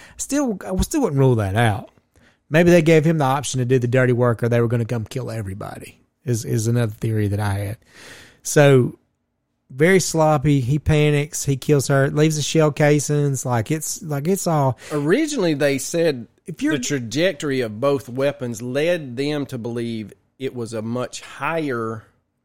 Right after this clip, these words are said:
Speaker 2: When the three hundred was used, it was more shoulder fired.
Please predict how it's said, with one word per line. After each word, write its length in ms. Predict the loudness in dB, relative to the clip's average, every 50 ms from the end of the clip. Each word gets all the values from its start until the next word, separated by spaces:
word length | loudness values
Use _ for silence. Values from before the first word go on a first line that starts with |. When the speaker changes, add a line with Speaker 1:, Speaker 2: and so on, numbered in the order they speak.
| _ _ _ _ _ _ _ _ _ _
Speaker 2:
When 160 | -6 -4 -2
the 120 | -2 -4 -4
three 240 | -4 -4 -2 -2
hundred 260 | -2 -2 -2 -4 -4 -4
was 200 | -6 -8 -6 -6
used, 340 | -6 -6 -6 -6 -8 -8
it 80 | -8 -8
was 180 | -8 -8 -10 -8
more 220 | -6 -6 -6 -6
shoulder 420 | -8 -6 -4 -4 -2 -2 -4 -6
fired. 540 | -8 -8 -8 -6 -6 -6 -6 -8 -8 -10 -12